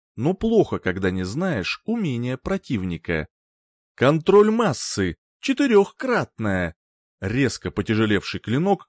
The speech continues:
опускается на него с такой силой, что он даже немного присел под неожиданно сильным для него ударом. Облегчение меча, и я максимально быстро возвращаю его, переходя к агрессивной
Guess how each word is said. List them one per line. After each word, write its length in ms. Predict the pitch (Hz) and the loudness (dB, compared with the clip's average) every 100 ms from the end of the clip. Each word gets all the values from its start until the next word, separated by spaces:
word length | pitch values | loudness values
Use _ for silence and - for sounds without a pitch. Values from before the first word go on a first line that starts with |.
| - | -12
опускается 720 | 165 220 - - 170 107 - | -8 -6 -8 -6 -4 -2 -4
на 80 | 117 | -4
него 280 | 139 151 101 | -2 0 -2
с 140 | - | -4
такой 340 | - 120 104 92 | -8 -4 -4 -4
силой, 440 | - 226 135 85 | -2 0 2 0
что 300 | - - 127 - | -4 -4 -4 2
он 240 | 208 208 - | 2 2 -6
даже 400 | 113 151 226 226 | -4 0 0 0
немного 460 | 262 254 202 202 220 | -2 0 0 2 0
присел 680 | 277 269 - 139 107 92 - | 0 -2 -2 0 2 0 -4
под 160 | - 107 | -4 -2
неожиданно 600 | 123 117 120 104 98 92 | 0 2 2 0 -2 -4
сильным 560 | - 202 214 127 98 98 | -6 -2 -2 -2 -4 -4
для 160 | 156 | -4
него 360 | 214 208 127 123 | -2 -2 -2 -2
ударом. 580 | 175 180 156 92 82 80 - _ _ _ _ | -4 0 2 2 -2 -6 -14 _ _ _ _
Облегчение 840 | 101 123 180 - - 294 240 147 147 | 0 2 0 -2 0 2 2 2 2
меча, 560 | 208 - 135 95 80 - _ - | 0 -2 0 0 0 -8 _ -4
и 80 | |
я 160 | 120 147 | 0 0
максимально 600 | 156 - 196 151 95 95 | 0 -4 -2 -2 0 -2
быстро 600 | 120 214 - - 95 - | 0 -2 -2 -2 -2 -2
возвращаю 800 | - 196 214 254 - - 139 95 | -2 -2 0 -4 -4 -2 0 -2
его, 400 | 90 90 90 85 - - | -4 -2 -2 -2 -6 -6
переходя 540 | 98 92 98 101 180 | -4 -2 -2 0 0
к 140 | - 98 | -2 -8
агрессивной 760 | 95 98 - 196 196 196 190 | -6 -6 -6 -6 -4 -4 -6